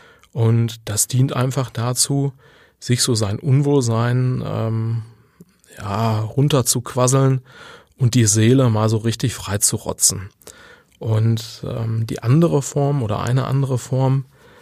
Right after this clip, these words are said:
äh, ist das sogenannte Kontaktjammern. Ja? Kontaktjammern ist super, super gut, hilft nämlich immer bei der Gesprächsaufnahme unter Gleichgesinnten.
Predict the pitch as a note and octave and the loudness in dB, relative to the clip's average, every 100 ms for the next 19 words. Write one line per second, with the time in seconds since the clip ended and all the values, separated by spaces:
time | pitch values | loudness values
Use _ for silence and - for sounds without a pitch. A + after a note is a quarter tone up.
0 | _ - A#2+ A#2+ A#2 - G#2+ A#2+ B2 A2 | _ -6 -2 0 2 2 2 0 0 2
1 | A2 B2+ A#2+ - A2 - - - G2 F#2+ | 0 0 -2 -2 -2 -2 -6 -8 -8 -8
2 | G#2 A#2 _ _ _ _ G#2+ C3 D3+ _ | -10 -14 _ _ _ _ -4 -2 -4 _
3 | - - _ _ - A2 - B2+ - D3 | -20 -20 _ _ -2 0 0 -2 -2 0
4 | D3+ D3+ D#3 - _ - - - - A#2 | 2 2 0 -4 _ -8 -6 -8 -10 -2
5 | A2 C3 - A2+ A2+ A2+ G#2 G#2 A2+ A#2+ | 2 2 2 0 2 -2 -4 -2 2 4
6 | F#3 - _ - - _ _ _ _ - | 2 -2 _ -20 -20 _ _ _ _ 2
7 | C#3 E3+ - C3 C3+ C#3 B2+ - C#3 D3 | 4 4 -2 -2 0 -2 -4 -4 -2 0
8 | D3+ D#3+ _ - A2+ A#2 A2+ A2+ - - | 0 -2 _ -6 0 0 2 0 -2 -2
9 | A#2 C#3 - - C3+ D#3 - G2+ G#2 B2+ | 0 0 -2 0 0 0 -4 -8 -4 -2
10 | B2+ B2 A2+ G2+ F#2 B2+ - F#2+ - G2 | -2 -4 -4 -4 -4 -6 -6 -8 -8 -12
11 | F2+ | -14